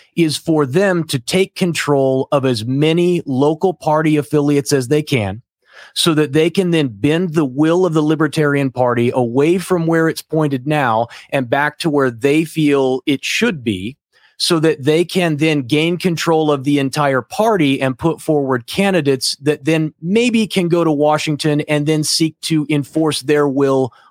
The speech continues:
on other people. Now, you can say, "We're gonna do that for the right reasons, that we're doing that and we wanna give power back to the people."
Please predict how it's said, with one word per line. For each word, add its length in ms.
on 220
other 240
people. 480
Now, 200
you 180
can 180
say, 320
"We're 160
gonna 140
do 100
that 160
for 80
the 80
right 220
reasons, 640
that 180
we're 140
doing 340
that 220
and 120
we 120
wanna 200
give 520
power 320
back 360
to 120
the 80
people." 400